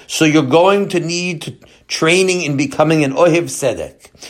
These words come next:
You have to love to see people in a good light. You know, when people love to see trouble in the world, so they pick up the newspaper to see what crimes were done. No one is interested to see if somebody did a good thing.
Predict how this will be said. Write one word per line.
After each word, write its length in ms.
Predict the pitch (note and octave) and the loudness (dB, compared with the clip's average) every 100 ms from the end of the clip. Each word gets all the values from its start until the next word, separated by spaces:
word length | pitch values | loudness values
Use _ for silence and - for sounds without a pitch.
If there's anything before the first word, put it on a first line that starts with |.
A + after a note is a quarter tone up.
| - | -14
You 120 | - B2+ | -2 2
have 280 | C#3+ D3+ | 2 2
to 80 | D#3 | -2
love 340 | C#3+ D#3 E3 C3+ | 0 2 2 -2
to 60 | C3 | -12
see 260 | - D#3 | -10 -12
people 360 | - C#3+ C3+ D3 | -12 -12 -8 -6
in 140 | A#2+ | -6
a 40 | G2+ | -8
good 260 | G2 A#2 | -6 -4
light. 440 | G#2+ E2 C#2 - - _ - - - | -2 -2 -4 -14 -20 _ -20 -20 -4
You 160 | B2 | 0
know, 460 | C#3+ E3+ D3 A#2 - _ - - - | 2 4 2 -2 -12 _ -20 -12 -4
when 180 | C#3+ | -4
people 300 | C3+ F3 E3+ | -4 -2 0
love 280 | E3+ E3+ - | 4 4 2
to 120 | - | -2
see 200 | C3+ E3 | -8 -8
trouble 400 | D3 - D#3 C#3+ | -4 0 0 0
in 80 | D3 | -4
the 80 | C3+ | -2
world, 600 | C3 A#2+ A2 G#2+ A#2+ - _ - - | -2 -2 -4 -4 -8 -14 _ -20 -20
so 240 | - D#3 | -2 0
they 160 | C#3+ C#3 | 2 0
pick 260 | - F#3 | 0 0
up 160 | F#3+ F#3 | 2 0
the 80 | E3 | -2
newspaper 580 | E3 E3+ C#3 D3 C#3 C3+ | 2 0 2 -2 -2 -6
to 120 | C3 | -8
see 160 | - | -6
what 240 | D3+ D3+ D3 | -2 -2 -2
crimes 480 | - C#3+ D3 C#3+ B2+ | 0 0 0 -2 -4
were 100 | A#2+ | -2
done. 520 | G2+ D#2+ C2+ B1+ _ _ _ - - - | -2 -4 -8 -18 _ _ _ -20 -20 -10
No 220 | C3+ G3+ | 0 2
one 160 | D#4 D4 | 4 4
is 100 | F#3 | 2
interested 500 | E3 E3 F3 - - | 0 -2 -4 -4 -8
to 100 | A#2+ | -8
see 220 | - D3 | -6 -6
if 80 | B2 | -6
somebody 340 | - C3+ C3 | -2 -2 -2
did 200 | G#2+ B2 | -4 -4
a 40 | B2 | -4
good 240 | A2 G#2+ | -4 -6
thing. 400 | - E2 D#2+ - | -6 -10 -12 -18